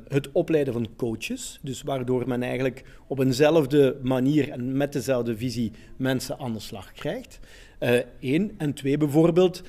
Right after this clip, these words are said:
eh, het gebruik van een app, waardoor we kunnen gaan zien hoeveel wordt een bepaalde beweegbank ergens op locatie gebruikt, waardoor we nog meer events kunnen gaan organiseren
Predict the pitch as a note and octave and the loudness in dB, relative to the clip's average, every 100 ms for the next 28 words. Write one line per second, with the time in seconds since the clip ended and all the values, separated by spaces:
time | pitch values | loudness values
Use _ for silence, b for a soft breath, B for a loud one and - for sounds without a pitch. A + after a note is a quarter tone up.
0 | B B C#3+ C#3 C#3 D3+ E3+ - C#3+ C#3+ | B B 2 4 4 2 -2 -4 0 0
1 | D3 D3+ C#3+ D3 D3 - - - B2 B2 | 0 0 0 -2 -4 -6 -10 -6 -6 0
2 | C#3+ C3+ C3+ D#3+ D#3+ C3 A#2+ D3+ F#3 D#3+ | 0 2 0 2 2 0 -2 -2 -4 -4
3 | B2 D#3+ D#3 D#3+ D3 C#3+ C3 A#2+ - C3+ | -2 0 2 2 0 0 -4 -6 -6 -6
4 | C3 B2+ A#2+ B B B B2+ A#2+ D#3 C3+ | -4 -2 -4 B B B 0 4 4 2
5 | A#2+ B2+ A#2 - - - b b - D#3 | 2 0 0 -8 -18 -20 b b -6 -2
6 | C#3+ C#3+ C#3 - B2+ C#3+ A#2+ - A#2 G#2+ | 0 2 0 0 -2 0 -2 -4 -8 -6
7 | A2 G#2+ C#3 G#3+ - B B B C#3 C3+ | -6 -4 -6 -6 -14 B B B 2 4
8 | D3 C3+ C3+ E3+ E3 C#3+ E3 E3 - B | 6 6 6 4 4 2 4 2 -2 B
9 | B D3+ A#2+ C3+ E3 - E3+ D3+ C#3 C3+ | B -4 2 4 4 2 2 4 2 2
10 | B2+ C3 A#2+ A#2 G2+ A#2+ D#3 F#3+ | 2 0 -2 -2 0 2 2 0